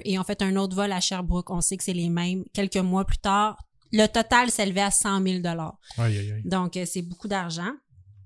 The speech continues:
Speaker 1: Euh, les journaux, euh, de l'époque ont aussi relaté le braquage d'un train postal, OK ? Et ça, c'est pas au Québec, c'est, euh, dans, en Glasgow, Londres, donc en Grande-Bretagne.
Speaker 2: Ouais.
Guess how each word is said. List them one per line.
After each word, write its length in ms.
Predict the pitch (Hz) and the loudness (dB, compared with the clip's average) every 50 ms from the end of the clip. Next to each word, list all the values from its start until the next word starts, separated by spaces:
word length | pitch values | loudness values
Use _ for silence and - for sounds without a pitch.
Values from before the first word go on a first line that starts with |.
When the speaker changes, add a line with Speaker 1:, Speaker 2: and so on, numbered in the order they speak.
| - - - - - - - 208 | -20 -20 -20 -20 -20 -8 -4 -2
Speaker 1:
Euh, 240 | 196 196 196 196 | 0 2 2 2
les 200 | 202 220 240 262 | 2 2 2 2
journaux, 840 | 247 254 269 262 233 247 247 254 262 262 269 269 277 285 285 285 - - - | 4 4 4 4 4 4 4 4 4 4 2 2 4 4 4 4 2 2 0
euh, 240 | 214 208 202 208 202 | 2 4 4 4 2
de 60 | 185 | 2
l'époque 360 | 190 202 - - 240 240 - | -2 -2 0 0 -4 0 0
ont 100 | 220 202 | -2 -2
aussi 200 | 196 - - 220 | 0 -2 -4 -2
relaté 380 | - 202 190 190 185 - 208 208 | -2 -2 -2 -2 -2 -4 -4 -4
le 120 | 208 196 | -4 -4
braquage 560 | 185 180 170 175 180 - 196 190 190 196 196 | -2 -2 -4 -4 -6 -6 -4 -4 -4 -4 -4
d'un 200 | 185 185 175 175 | -4 -4 -6 -6
train 320 | 170 - - - 262 294 330 - | -6 -8 -6 -2 -2 -2 -2 0
postal, 760 | - 214 208 - - - 208 196 196 190 185 175 165 160 - | 0 0 0 0 -4 -2 0 0 2 2 0 -2 -4 -10 -14
OK ? 200 | - _ - 208 214 240 254 _ _ _ - - - - - - - _ | -14 _ -8 -6 -6 -6 -10 _ _ _ -20 -20 -20 -20 -20 -20 -12 _
Et 100 | 190 196 | -2 0
ça, 120 | - 277 277 | 2 2 2
c'est 140 | - 233 214 | 2 0 2
pas 140 | - - 233 | 4 6 6
au 60 | 226 | 6
Québec, 460 | - - 214 196 185 196 196 233 - - - - - | 6 2 -2 0 0 -2 -2 -2 -4 -10 -20 -18 -10
c'est, 480 | - - - - 220 214 208 208 - - - | -6 -4 -2 0 2 2 2 2 0 -2 -4
euh, 160 | 185 180 180 180 | -4 -4 -4 -4
dans, 540 | 175 170 175 175 170 170 170 170 170 170 170 | -4 -4 -2 -2 -2 -4 -4 -6 -6 -8 -8
en 460 | 175 170 170 165 165 160 160 160 156 165 - - - - - - _ _ _ 202 _ _ _ - - | -8 -8 -8 -8 -8 -8 -10 -10 -10 -12 -12 -14 -16 -16 -20 -20 _ _ _ _ _ _ _ -18 -14
Glasgow, 1300 | - 170 170 185 196 202 202 214 220 - - - - - - - - - 202 175 185 196 202 208 208 208 - _ | -10 -6 -4 -2 0 2 0 0 0 -2 -4 -4 -4 -6 -8 -10 -14 -12 -10 -4 -2 0 0 0 0 -2 -4 _
Londres, 680 | 175 175 180 190 190 190 185 180 170 165 156 151 139 - - | -2 0 2 2 2 2 2 2 0 -2 -4 -6 -10 -14 -14
donc 280 | - 160 160 160 160 - | -10 -8 -8 -8 -6 -8
en 120 | 165 160 | -10 -10
Grande-Bretagne. 800 | 156 165 - 127 131 123 117 - - 160 - - 156 165 185 220 | -8 -2 4 6 6 6 6 4 0 -6 -6 -8 -10 -10 -10 -12
Speaker 2:
Ouais. 100 | 247 | -12